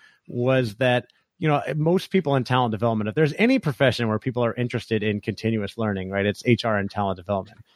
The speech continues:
And a lot of people enjoy going to conferences to learn, but usually only have the budget or time for maybe one, maybe two conferences a year.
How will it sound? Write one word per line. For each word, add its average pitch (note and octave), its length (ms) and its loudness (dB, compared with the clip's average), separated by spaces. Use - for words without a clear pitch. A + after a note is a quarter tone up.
And A#2+ 420 4
a C3+ 80 0
lot D3 160 4
of D#3+ 60 0
people D3 200 4
enjoy B2+ 320 2
going A#2+ 220 2
to G#2+ 60 0
conferences A2 600 0
to A2 80 -4
learn, G#2 280 0
but G#2 160 -2
usually A#2+ 300 0
only A#2 140 2
have G#2 100 2
the G#2 80 0
budget A2 280 2
or G#2 80 2
time A2 280 2
for A2 100 0
maybe G#2+ 200 2
one, A2+ 600 2
maybe B2+ 560 2
two C3 280 0
conferences A2+ 580 0
a A2 40 0
year. C3 320 2